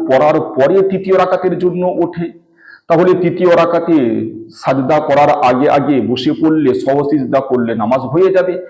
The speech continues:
আর যদি তৃতীয় রাকাতে সহসিজদা করে সালাম ফিরায় তাও, আহ,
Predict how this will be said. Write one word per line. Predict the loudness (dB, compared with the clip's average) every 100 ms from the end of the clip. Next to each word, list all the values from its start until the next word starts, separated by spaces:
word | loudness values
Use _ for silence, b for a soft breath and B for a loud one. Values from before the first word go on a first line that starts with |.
| B B B
আর | 0
যদি | 0 0 0
তৃতীয় | -2 -2 0 2 4
রাকাতে | 2 2 2 2 -2 -6 0 2 4 4 2 0 -2
সহসিজদা | 0 0 0 -2 -4 -2 0 0
করে | -2 0 0
সালাম | 0 0 2 2 0 -4
ফিরায় | -2 0 0 -2 -8 B B 0
তাও, | 2 4 2 0 -6 -10 -18 _
আহ, | -2 2